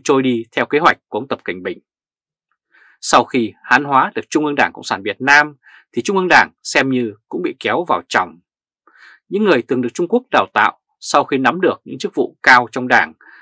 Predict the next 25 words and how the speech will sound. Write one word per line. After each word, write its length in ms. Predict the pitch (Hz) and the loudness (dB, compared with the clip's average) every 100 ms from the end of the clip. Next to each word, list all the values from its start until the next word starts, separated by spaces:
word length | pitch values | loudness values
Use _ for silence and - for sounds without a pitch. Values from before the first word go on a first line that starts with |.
| _ | _
sẽ 160 | - 143 | -6 0
ra 180 | 143 131 | 2 4
tay 320 | 131 117 101 _ _ | 2 0 -4 _ _
thít 180 | - 214 - | -4 -4 -4
cổ 260 | - 104 - - | -2 -2 -4 -6
toàn 220 | 113 87 | -4 -4
dân. 400 | - 113 110 101 _ _ - _ _ | -4 -4 -6 -14 _ _ -20 _ _
Đó 200 | 127 139 | 0 2
là 120 | 185 | 2
điều 340 | 123 107 90 _ _ - | 0 -2 -4 _ _ -4
khó 180 | 120 143 | 0 0
tránh 200 | - 156 | 0 -2
khỏi 280 | - 127 - _ - | 0 0 -2 _ -6
cho 160 | 131 | -4
người 160 | 117 85 | -2 -6
dân 300 | - 107 101 _ | -8 -8 -12 _
Việt 140 | - 104 | -12 -10
Nam. 300 | 107 104 92 90 _ _ _ _ _ _ _ _ _ - | -6 -6 -6 _ _ _ _ _ _ _ _ _ _ -2
Và 180 | 147 143 | 2 2
chỉ 180 | - 104 | 2 0
có 60 | 180 | 2
ông 160 | 185 - | 2 2
Tổng 160 | 104 | 0
Bí 100 | 117 165 | -2 0
thư 220 | 175 151 | 2 2